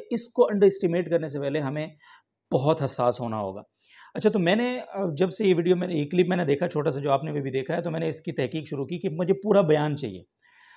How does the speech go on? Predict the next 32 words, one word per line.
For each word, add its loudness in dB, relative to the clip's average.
क्योंकि 6
कुरान 4
मजीद 0
का 0
हुक्म 0
है, -2
सूरह 2
हुजरात 2
में -4
है -2
कि -4
या 0
अय्युहल्लज़ीना -2
आमनू -2
इन -10
जाअकुम -2
फ़ासिकुम -4
बिनबइन 0
फतबय्यनु, 0
कि 4
जब 4
तुम्हारे 2
पास -2
कोई 0
फासिक 0
फाजिर 2
आदमी 0
खबर 0
लेकर 0
आए 0
तो -6
उसकी -6